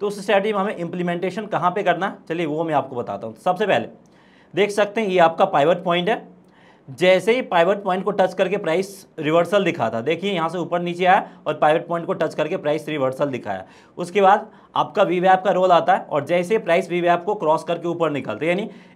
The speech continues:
इस पर्टिकुलर कैंडल के क्लोज होने के बाद, यानी ये कैंडल जैसे ही ओपन हुआ है, ये हमारा क्या बन जाएगा,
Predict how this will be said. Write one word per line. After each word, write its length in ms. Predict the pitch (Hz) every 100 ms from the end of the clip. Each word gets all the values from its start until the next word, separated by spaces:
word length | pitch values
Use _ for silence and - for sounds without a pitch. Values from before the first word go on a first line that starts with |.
| -
इस 180 | 208 202
पर्टिकुलर 680 | - 156 151 180 175 190 202
कैंडल 400 | 165 151 170 175
के 120 | 190
क्लोज 280 | 170 156 147
होने 220 | 156 165
के 80 | 147
बाद, 300 | 151 175 135
यानी 180 | 143 165
ये 100 | 175
कैंडल 280 | 175 170 165
जैसे 260 | 151 147
ही 40 | 180
ओपन 260 | 143 160 160
हुआ 180 | 156
है, 100 | 185 - - -
ये 100 | 156
हमारा 260 | 156 160 170
क्या 180 | 170 160
बन 160 | 165
जाएगा, 280 | 165 160 190